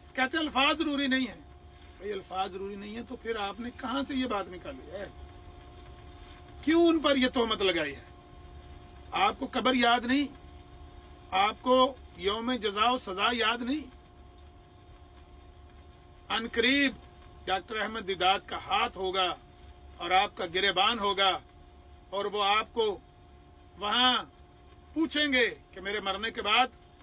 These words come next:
मीर लतीफ साहब आपने मेरे पर इल्जाम क्यों लगाया? क्या जवाब देंगे आप? डरे उस दिन से जब आवाज आएगी, "इकरा किताबक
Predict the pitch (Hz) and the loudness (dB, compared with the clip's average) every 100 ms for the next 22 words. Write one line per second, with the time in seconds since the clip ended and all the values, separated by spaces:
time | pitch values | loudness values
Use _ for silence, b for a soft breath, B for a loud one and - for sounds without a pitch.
0 | - - - - - - 185 220 226 220 | -20 -20 -20 -20 -20 -14 -6 -4 -2 -4
1 | 220 - 254 240 214 220 214 196 214 240 | -6 -2 0 2 0 0 -4 -2 -2 -2
2 | 196 175 180 226 226 - 320 294 196 147 | -6 -4 -2 -2 -2 -2 2 2 0 -2
3 | - - - - 175 269 240 208 185 170 | -8 -20 -8 0 2 2 2 0 -2 -10
4 | 147 - - - - - - - - - | -12 -18 -20 -20 -20 -20 -20 -20 -20 -20
5 | - - - - - - - - - - | -20 -20 -20 -20 -20 -20 -20 -20 -20 -20
6 | - - - - 220 277 294 214 262 262 | -20 -20 -20 -4 0 2 2 0 -2 0
7 | - 247 226 175 - - - - - - | 2 2 2 0 -16 -20 -20 -20 -20 -20
8 | - - - - - - - 202 202 190 | -20 -20 -20 -20 -20 -16 -2 2 2 4
9 | 220 233 220 214 208 185 190 180 254 - | 4 4 4 2 0 -2 -4 -2 -4 0
10 | 240 214 190 - - 190 220 262 190 185 | 2 4 2 0 -8 -4 2 2 0 -10